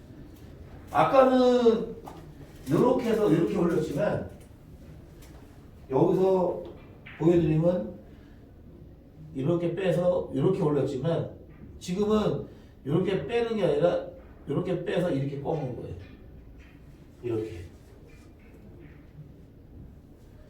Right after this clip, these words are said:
이렇게 빼서 이렇게. 그러면 이제 자연스럽게 이쪽의 두께를 내가 잡는다는 거죠. 쉽게 말하면.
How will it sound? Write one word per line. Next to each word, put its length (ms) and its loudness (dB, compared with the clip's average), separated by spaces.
이렇게 380 -2
빼서 580 0
이렇게. 440 -4
그러면 300 6
이제 380 2
자연스럽게 640 4
이쪽의 480 -2
두께를 400 -2
내가 400 -2
잡는다는 540 -4
거죠. 180 -6
쉽게 240 -10
말하면. 260 -10